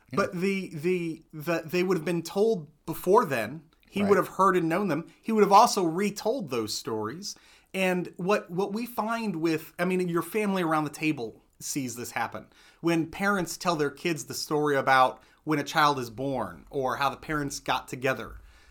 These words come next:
Speaker 2: um, those stories are different every time they're told,
Speaker 1: Mm-hmm.
Speaker 2: slightly. The same
Speaker 1: Mm-hmm.
Speaker 2: words are not used. Now, what we do with these stories is we dive in and we pick apart each one of the
Speaker 1: Mm-hmm.
Speaker 2: words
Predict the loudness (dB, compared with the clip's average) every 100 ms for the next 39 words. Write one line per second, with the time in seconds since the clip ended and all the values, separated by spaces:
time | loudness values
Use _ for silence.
0 | -6 -2 -2 -2 -2 -2 0 -2 0 0
1 | 0 -2 0 0 0 -2 -4 -2 -2 -2
2 | -4 -4 -2 -2 0 -2 -4 -4 -4 -4
3 | -4 -4 -4 -6 -6 -6 -6 2 2 2
4 | -10 -16 -12 -2 -2 0 0 2 2 2
5 | -2 -2 -4 -8 -12 -20 -14 2 4 6
6 | 4 2 4 4 2 4 2 2 0 -2
7 | 4 6 6 4 2 0 -2 -10 -10 4
8 | 6 6 2 -8 -2 -2 0 0 2 2
9 | 0 -6